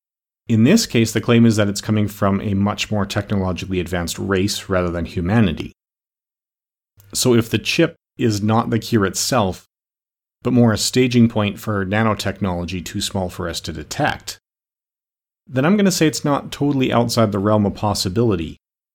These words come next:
that at some point in the future, with enough technical advances, we can produce something similar.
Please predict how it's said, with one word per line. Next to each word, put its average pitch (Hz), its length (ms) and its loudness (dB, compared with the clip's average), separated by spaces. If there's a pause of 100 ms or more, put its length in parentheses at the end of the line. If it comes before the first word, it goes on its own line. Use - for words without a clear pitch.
(480)
that 87 340 0 (320)
at 87 160 -8
some 117 260 4
point 110 300 -4 (100)
in 131 160 2
the 127 100 2
future, 117 520 -4 (1300)
with 110 180 0
enough 113 220 2
technical 98 460 -4
advances, 95 720 -4 (680)
we 107 140 4
can 98 160 2
produce 90 300 0
something 85 320 -4
similar. 76 420 -4